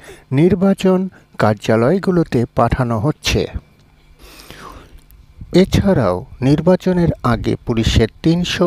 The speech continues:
ঊনত্রিশ কর্মকর্তাকে পদোন্নতি দেওয়া হয়েছে। বাংলাদেশ পুলিশের অতিরিক্ত পুলিশ সুপার পদের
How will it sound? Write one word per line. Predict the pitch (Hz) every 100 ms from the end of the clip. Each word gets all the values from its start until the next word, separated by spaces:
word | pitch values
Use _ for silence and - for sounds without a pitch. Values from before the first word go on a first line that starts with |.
| -
ঊনত্রিশ | 156 185 - 190 185 -
কর্মকর্তাকে | 147 131 127 117 - - - 156 - 87 - -
পদোন্নতি | 127 143 185 180 175 143
দেওয়া | 117 107 95 95
হয়েছে। | 143 151 - 104 - - - - -
বাংলাদেশ | 110 120 156 185 180 196 -
পুলিশের | 139 123 - - 113 -
অতিরিক্ত | 143 - 185 196 - 185 -
পুলিশ | 135 120 - -
সুপার | - 175 - 107 101 -
পদের | 127 123 131